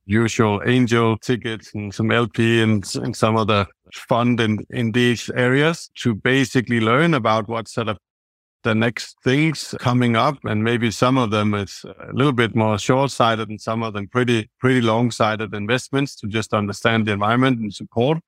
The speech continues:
And then on the other side, we do a handful of companies where we really engage our time and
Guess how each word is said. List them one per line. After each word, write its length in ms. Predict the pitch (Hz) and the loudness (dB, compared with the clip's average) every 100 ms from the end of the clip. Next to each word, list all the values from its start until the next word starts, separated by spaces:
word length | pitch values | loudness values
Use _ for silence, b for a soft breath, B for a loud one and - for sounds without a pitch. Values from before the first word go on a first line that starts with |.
| _ _ _ _ _ | _ _ _ _ _
And 160 | - 117 | -4 0
then 220 | 139 147 | 2 4
on 200 | 139 127 | 4 4
the 80 | 123 | 4
other 180 | 127 139 | 2 2
side, 380 | - 127 120 113 | 0 2 2 -2
we 160 | 120 | -8
do 320 | 110 127 131 123 | -8 -6 -4 -4
a 180 | 113 | -6
handful 500 | 101 135 147 127 123 | -4 0 0 0 -4
of 140 | 113 - | -4 -2
companies 540 | 120 117 117 110 101 | 0 0 -4 -6 -2
where 120 | 120 | 0
we 120 | 110 107 | 0 2
really 420 | 117 120 117 104 | 2 4 2 0
engage 520 | - 113 113 117 - | -4 -2 0 0 0
our 120 | 107 | 0
time 400 | 101 123 131 131 | 2 2 2 2
and 220 | 120 104 | 0 -2